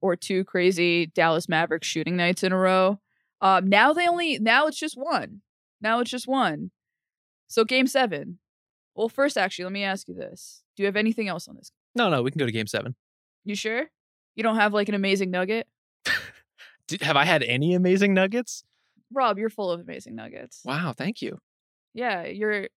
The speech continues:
Speaker 1: you're like a McDonald's Happy Meal.
Speaker 2: I'm, I'm a Luke Kennard over here, just giving you ten good minutes in one basket, you know?
Speaker 1: <laughs> So, game seven.
Speaker 2: Yeah.
Speaker 1: Do you think Kawhi can be the best player on the floor again?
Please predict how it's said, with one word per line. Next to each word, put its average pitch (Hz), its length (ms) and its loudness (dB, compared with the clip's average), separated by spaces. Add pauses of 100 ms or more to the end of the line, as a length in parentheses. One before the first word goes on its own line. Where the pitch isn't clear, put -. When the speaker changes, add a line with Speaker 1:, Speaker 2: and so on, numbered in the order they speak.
(220)
Speaker 1:
you're 220 140 -4
like 214 180 -2
a 220 60 -2
McDonald's 190 440 -6
Happy - 280 -10
Meal. 220 320 -12 (120)
Speaker 2:
I'm, 143 320 -2
I'm 143 140 0
a 143 60 2
Luke 170 240 2
Kennard 147 400 4
over 113 240 0
here, 117 200 2
just 131 280 -6
giving 151 260 4
you 135 120 4
ten 160 320 0
good 147 280 2
minutes 143 320 4
in 131 140 2
one 135 200 6
basket, 127 540 2
you 254 160 -2
know? 139 200 -4 (680)
Speaker 1:
<laughs> 262 120 -2 (960)
So, 220 460 0 (1300)
game 202 160 -6
seven. - 300 -14 (440)
Speaker 2:
Yeah. - 120 -6 (1800)
Speaker 1:
Do 220 60 -8
you 226 40 -6
think 226 180 -8
Kawhi 190 240 -6
can 202 100 -8
be 180 80 -6
the 175 60 -8
best 156 240 -8
player 160 140 -10
on 165 80 -14
the 156 80 -20
floor 170 180 -12
again? 185 300 -12